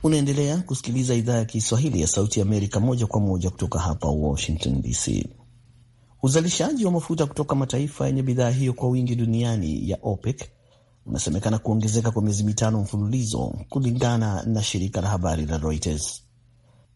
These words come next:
Ongezeko la uzalishaji kutoka Libya limevuruga makubaliano ya awali ya kupunguza bidhaa hiyo ili kudumisha faida ulimwenguni. Inasemekana kuwa mataifa yote kumi na matatu wanachama wa opec yamekuwa yakizalisha mapipa milioni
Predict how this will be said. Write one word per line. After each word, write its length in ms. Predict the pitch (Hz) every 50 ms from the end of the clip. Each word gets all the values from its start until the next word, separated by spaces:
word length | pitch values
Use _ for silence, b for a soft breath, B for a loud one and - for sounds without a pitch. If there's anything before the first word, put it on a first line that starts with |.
| - -
Ongezeko 640 | 120 123 120 123 113 117 131 123 - - 120 139 151
la 160 | 123 107 107
uzalishaji 560 | 107 107 107 104 107 110 - 120 117 117 120 117
kutoka 320 | 117 104 113 107 - 110
Libya 560 | 104 123 143 143 117 90 67 62 - - - - _ _ -
limevuruga 640 | - 62 69 76 78 85 78 87 90 98 101 98 101
makubaliano 640 | 98 98 - - 87 95 92 95 101 107 104 101 101
ya 160 | 98 - -
awali 340 | 131 139 135 127 120 120 120
ya 60 | 110
kupunguza 460 | - - - 120 120 120 120 117 120 110
bidhaa 260 | 113 107 110 107 104
hiyo 360 | 123 139 143 127 90 67 60
ili 180 | 57 95 98 104
kudumisha 500 | - - 95 101 95 101 104 - - 92
faida 380 | - - 85 92 90 80 80 69
ulimwenguni. 720 | 71 67 71 71 73 80 78 80 80 80 73 65 57 - - _ b b b b b b b b b b b b b -
Inasemekana 520 | 110 98 - 107 104 110 - 117 113 113
kuwa 180 | - - 127 123
mataifa 420 | 123 117 - 117 113 110 - 113
yote 200 | 113 117 113 120
kumi 220 | 113 - 117 113
na 140 | 107 107 104
matatu 680 | 104 107 104 - - 123 117 117 - - 123 123 113
wanachama 480 | 95 101 98 95 - - 120 113 113 107
wa 80 | 107 -
opec 320 | - 147 135 - 113 107 - - - b b b b b b b b b b -
yamekuwa 540 | - - 64 69 82 - - 110 117 107 104
yakizalisha 580 | - - 110 104 101 101 117 117 113 - 123
mapipa 480 | 110 113 107 - - 120 113 - 117 110
milioni 840 | 110 107 104 113 113 117 117 113 113 110 110 110 110 113 120 156